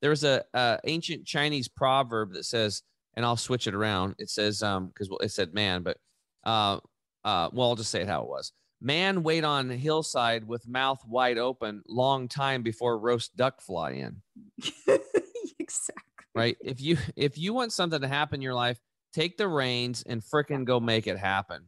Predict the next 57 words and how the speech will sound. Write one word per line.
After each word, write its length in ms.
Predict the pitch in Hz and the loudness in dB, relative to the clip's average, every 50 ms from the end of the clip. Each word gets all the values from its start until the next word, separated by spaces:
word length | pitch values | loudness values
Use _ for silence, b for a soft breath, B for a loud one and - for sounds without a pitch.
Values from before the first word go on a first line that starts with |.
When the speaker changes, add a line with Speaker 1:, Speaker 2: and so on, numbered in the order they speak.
| _ _ - | _ _ -2
Speaker 1:
ladies 540 | 101 104 104 101 104 104 104 104 101 - - - | 2 2 2 4 4 2 0 0 -2 -6 -8 -6
and 280 | 101 98 95 98 95 | -4 -2 -2 -2 -2
gentlemen, 520 | 90 95 92 87 - 90 76 69 60 53 - - | 0 0 0 0 0 -4 -4 -4 -6 -8 -6 -4
please. 520 | - 113 107 87 69 62 - - - - _ _ _ _ _ _ _ _ | 0 2 2 2 2 0 -4 -6 -8 -8 _ _ _ _ _ _ _ _
Because 360 | 110 107 - 123 117 - 440 | -8 -2 0 2 2 4 4
Speaker 2:
Yeah, 40 | - | 4
Speaker 1:
our 100 | - - | 4 4
Speaker 2:
you, 60 | 381 | 4
Speaker 1:
children 340 | - 175 175 190 180 170 143 | 4 2 2 2 2 2 2
Speaker 2:
you 0 | |
Speaker 1:
are 100 | 127 117 | 2 0
counting 440 | 127 - 147 143 143 143 131 113 104 | 0 0 0 2 2 2 0 -2 -4
on 220 | 92 87 85 76 | -6 -8 -8 -10
us. 220 | 71 98 - - - | -12 -12 -12 -10 -8
And 80 | - 113 | -6 -4
if 80 | 104 113 | -2 -2
Speaker 2:
Yeah. 40 | |
Speaker 1:
you're 140 | 139 160 165 | -2 0 0
gonna 140 | 170 160 143 | 0 -2 -2
set 240 | - - 147 120 - | -2 -2 -4 -2 0
back, 380 | 135 127 127 123 123 127 - | 2 2 2 2 2 0 -2
and 140 | - 87 110 | -6 -10 -10
then 220 | 113 113 110 104 87 | -8 -8 -8 -6 -2
they're 160 | 113 120 127 | 0 0 2
gonna 160 | 131 131 127 | 2 0 -2
do 140 | 113 123 120 | 0 0 0
the 80 | 110 117 | 0 0
same 200 | - 120 117 110 | -2 -2 -4 -4
thing. 160 | - 113 110 113 | -4 -4 -4 -2
And 60 | 113 | -2
that's 180 | 117 120 - - | -2 -2 0 0
why 100 | 120 117 | 0 0
we're 180 | 110 107 98 | 2 2 2
actually 300 | 107 110 104 - 110 104 | 0 0 0 -2 -6 -8
de-evolving 720 | 92 85 107 107 107 98 92 98 98 101 90 98 98 95 90 | -6 -2 0 0 0 2 4 6 6 6 4 2 0 -2 -4
as 120 | 87 82 | -6 -8
a 60 | 82 | -10
species. 640 | - - - 95 92 95 - - 65 57 - - - - _ _ _ _ _ _ _ _ _ _ - | -8 -4 0 0 0 0 0 -4 -6 -6 -8 -8 -12 -12 _ _ _ _ _ _ _ _ _ _ -8
So 380 | - 131 120 117 113 110 107 - | -2 2 4 4 4 2 2 0
Speaker 2:
Mm-hmm. 20 | |
Speaker 1:
what's 220 | - 127 123 - - | -2 -4 -2 -2 -2
really 200 | 156 151 139 123 | -2 0 0 -2
cool 300 | - 135 160 160 160 143 | -2 -2 -2 0 2 2
is, 100 | 127 117 | 2 2
like, 200 | 120 107 104 - | 0 -2 -2 0
by 100 | - 110 | 0 0
you 280 | 107 104 101 123 147 165 | 0 0 0 0 0 0
taking 320 | - - 135 123 - 120 110 | 0 0 -2 -2 -2 -4 -6
the 80 | 107 | -4
reins 320 | 104 104 104 104 107 101 98 | -4 -2 -4 -4 -4 -6 -10
with 140 | 92 - | -10 -4
your 180 | 117 135 143 139 | 0 2 2 2
health, 320 | 123 101 92 92 101 - | 4 2 2 2 0 0
you're 120 | 113 120 117 | -2 -2 -2
improving 340 | 107 - 131 127 113 113 110 | -2 0 0 0 0 0 -2
your 140 | 123 131 | 0 0
health, 280 | 127 104 90 92 - | 2 4 2 2 0